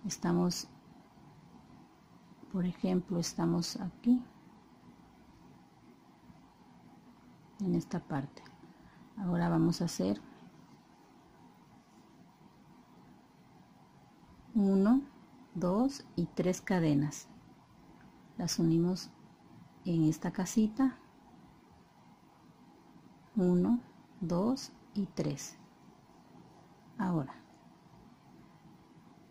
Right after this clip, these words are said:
lazada, y vamos a,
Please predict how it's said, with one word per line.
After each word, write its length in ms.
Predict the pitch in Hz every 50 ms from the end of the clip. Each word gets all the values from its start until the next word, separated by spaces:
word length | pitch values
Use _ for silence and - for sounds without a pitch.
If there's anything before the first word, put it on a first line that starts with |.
| - - - -
lazada, 640 | 170 151 147 - - 175 165 165 185 240 285 294 - - - - - - - - - - -
y 100 | - 175
vamos 340 | 180 170 175 185 202 - -
a, 400 | 185 165 156 151 147 160 165